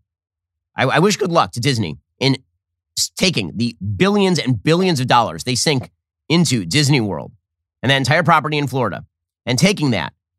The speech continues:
and moving it somewhere else. Really enjoy yourselves if this is the world that you want to create for yourselves.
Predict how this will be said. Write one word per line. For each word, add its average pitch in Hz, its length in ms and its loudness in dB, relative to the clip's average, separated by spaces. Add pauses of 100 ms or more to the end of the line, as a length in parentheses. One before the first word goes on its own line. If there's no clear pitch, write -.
(240)
and 131 240 0
moving 165 300 4
it 143 100 0
somewhere 123 240 0
else. 65 220 -8 (260)
Really 160 220 0
enjoy 170 320 4
yourselves 110 460 -2
if 113 100 -6
this 156 160 0
is 151 80 -2
the 143 60 0
world 131 260 2
that 110 60 -6
you 117 100 -2
want 117 160 0
to 104 60 -6
create 98 320 -6
for 92 80 -12
yourselves. 82 420 -8